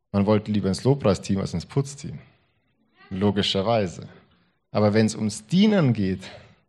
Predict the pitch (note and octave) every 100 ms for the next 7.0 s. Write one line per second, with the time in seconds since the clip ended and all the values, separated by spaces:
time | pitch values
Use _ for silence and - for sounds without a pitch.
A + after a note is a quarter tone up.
0 | _ _ _ _ _ - - - - G2+
1 | A2 C#3 B2+ - - - - G1+ G1+ B2
2 | - - _ _ _ _ _ _ _ _
3 | _ _ _ _ _ _ _ _ _ _
4 | _ _ _ _ _ _ _ _ _ _
5 | _ _ _ _ _ _ _ G#2 G2 A2
6 | G#2 G2 G2+ G2+ A2+ - - - - -